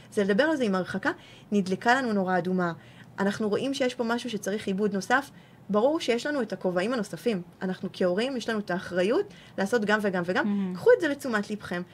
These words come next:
Speaker 1: ואז אתם יכולים להתייעץ עם הגננת, להתייעץ עם המורה, לדבר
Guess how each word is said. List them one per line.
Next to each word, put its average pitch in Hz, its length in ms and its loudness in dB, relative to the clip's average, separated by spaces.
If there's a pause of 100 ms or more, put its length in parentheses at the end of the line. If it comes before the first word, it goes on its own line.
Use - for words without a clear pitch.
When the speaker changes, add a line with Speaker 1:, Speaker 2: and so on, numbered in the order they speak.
(200)
Speaker 1:
ואז 226 220 0 (180)
אתם 214 100 -8
יכולים 208 240 -2
להתייעץ 196 300 -2
עם 202 100 -2
הגננת, 175 460 -4
להתייעץ 185 380 -2
עם 208 100 0
המורה, 190 440 0 (340)
לדבר 202 240 0